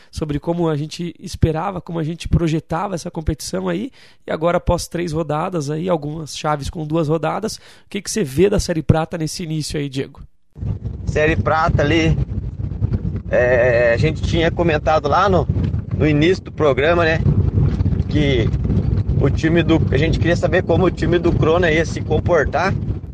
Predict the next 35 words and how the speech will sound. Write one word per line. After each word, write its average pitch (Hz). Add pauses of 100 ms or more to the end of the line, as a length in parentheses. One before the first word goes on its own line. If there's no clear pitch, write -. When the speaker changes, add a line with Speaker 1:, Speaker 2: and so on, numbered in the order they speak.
(340)
Speaker 2:
com 143
quase 156
todos 175
os 156
atletas 156 (140)
acima 160
de 147
mais 147
quarenta 165 (640)
e 127
jogando 143
quase 160 (640)
todos 156
os, - (1000)
o, 127
a 123
maioria 143
do 175
tempo, 190
né, 180
Vinícius? 180
Podemos 143
dizer 151
assim, 156
jogando 160
com -
goleiro 151
linha, 190
que -
eram 131
estilos 160
que -
eles 156
já 139
vinham 175